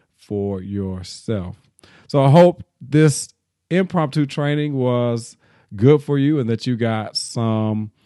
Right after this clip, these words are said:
great information. If you're interested, I provided a link in the post to my brand authority ebook,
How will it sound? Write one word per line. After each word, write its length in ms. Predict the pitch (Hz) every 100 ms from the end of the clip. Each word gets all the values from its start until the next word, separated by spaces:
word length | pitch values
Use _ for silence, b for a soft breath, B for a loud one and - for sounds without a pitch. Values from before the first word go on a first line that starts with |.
| B B
great 240 | 117 135 127
information. 720 | 123 117 113 131 - 151 151 B B -
If 200 | 165 165
you're 180 | 170
interested, 520 | 156 170 170 151 170 -
I 180 | 120 135
provided 500 | 131 127 120 127 123
a 100 | 117
link 400 | 110 123 139 - _
in 420 | 127 131 135 135 123
the 160 | 101
post 680 | 101 - 143 147 165 - - b b b b -
to 600 | - 135 135 131 131 117
my 560 | 120 117 117 117 117 110
brand 480 | 101 110 131 143
authority 840 | 123 117 - 131 135 135 127 107 139
ebook, 400 | 143 151 165